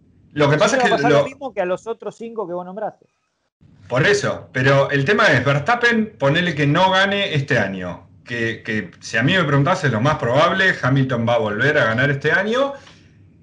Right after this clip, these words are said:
Speaker 1: El año que viene hay que ver, eh, Max, ¿eh? A ver si estás tan en tu prime con los nuevos autos y las nuevas regulaciones, o por ahí se te cuela un Norris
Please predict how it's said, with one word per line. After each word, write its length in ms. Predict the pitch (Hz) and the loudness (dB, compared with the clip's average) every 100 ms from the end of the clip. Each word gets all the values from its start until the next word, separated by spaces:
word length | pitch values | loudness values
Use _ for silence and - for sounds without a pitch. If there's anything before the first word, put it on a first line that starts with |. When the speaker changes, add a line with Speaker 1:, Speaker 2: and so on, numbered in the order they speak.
| - | -4
Speaker 1:
El 160 | 160 | 0
año 220 | 208 240 196 | 0 0 0
que 80 | |
viene 160 | 285 277 | -2 0
hay 100 | 147 | 0
que 80 | 180 | 4
ver, 720 | 330 233 147 127 117 117 113 | 4 6 4 2 0 2 2
eh, 40 | 110 | 2
Max, 340 | 120 107 - | 0 -2 -4
¿eh? 400 | 120 160 247 262 | 0 0 0 -4
A 140 | 123 123 | -2 0
ver 140 | 151 | 2
si 160 | 147 135 | 0 -2
estás 420 | - 151 139 - | 0 -2 -4 -2
tan 580 | 196 226 220 208 190 - | 4 4 4 0 -4 -6
en 300 | 131 131 131 | 0 2 2
tu 160 | 131 - | 0 0
prime 600 | 151 175 208 226 254 262 - - - | 2 4 2 0 -2 -4 -8 -20 -4
con 180 | 131 127 | 0 2
los 120 | 127 | 2
nuevos 340 | 180 208 143 | 2 0 2
autos 420 | 190 214 220 202 | 2 2 0 -2
y 40 | 139 | 0
las 160 | 127 | 0
nuevas 160 | 135 185 | 2 0
regulaciones, 760 | 156 139 135 131 254 285 262 - | 2 2 2 2 0 2 0 0
o 160 | 156 135 | 0 2
por 180 | 151 | 2
ahí 140 | 190 220 | 4 2
se 160 | - | -2
te 160 | 139 135 | -4 -4
cuela 240 | 165 156 | -4 0
un 100 | 135 | 2
Norris 680 | 127 185 208 208 214 - - | 2 2 2 0 -2 -4 -14